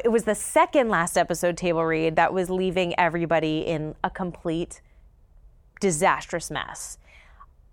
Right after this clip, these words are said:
And I could barely get through reading those scenes, let alone just, I mean, like, everyone was sobbing. Um, but she, she wins this money and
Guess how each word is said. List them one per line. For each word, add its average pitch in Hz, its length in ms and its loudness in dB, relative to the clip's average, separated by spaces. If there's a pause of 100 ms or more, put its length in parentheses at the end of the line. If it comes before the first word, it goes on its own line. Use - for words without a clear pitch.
(160)
And 208 520 4
I 254 160 6
could 294 200 0
barely 202 440 4
get 180 320 2
through 175 480 0
reading 185 720 2 (540)
those 196 340 4
scenes, 160 680 -2
let 190 220 6
alone 175 480 2
just, 175 260 -4
I 196 100 2
mean, 190 140 0
like, 185 240 -2
everyone 196 440 2
was 170 120 -4
sobbing. 160 600 0
Um, 180 460 0 (260)
but 247 420 2 (380)
she, 254 460 0 (160)
she 247 200 -4
wins 247 360 2
this 247 180 -2
money 269 560 0 (380)
and 240 580 0